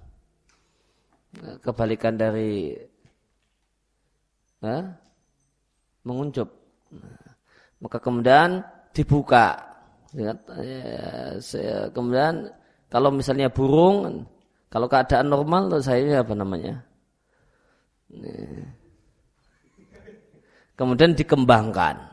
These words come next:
Kemudian dikembangkan. Sebagaimana perkataan An-Nazim, ini dikembangkan,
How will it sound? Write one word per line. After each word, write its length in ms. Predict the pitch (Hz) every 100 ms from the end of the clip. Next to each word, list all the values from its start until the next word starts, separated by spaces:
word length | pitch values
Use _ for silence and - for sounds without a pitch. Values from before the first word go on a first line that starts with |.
| - _ _ _ _ _ -
Kemudian 560 | 85 - 95 110 120
dikembangkan. 1400 | 110 123 170 - - _ _ _ - 117 107 104 92 87 - - _ _ _ _ _ _ _ _ _ _ _ _ _ _ _ _ _ _ _ _ _ _ _ - - _ -
Sebagaimana 960 | 139 151 196 208 202 185 185 185 180 -
perkataan 800 | 170 175 170 170 160 165 170 165
An-Nazim, 800 | 151 151 147 127 120 113 78 - - _ _ _ _ _ _ _ _ _ _ _ _ _ -
ini 220 | 151 175
dikembangkan, 1300 | 160 175 170 185 170 190 208 208 190 190 196 202 196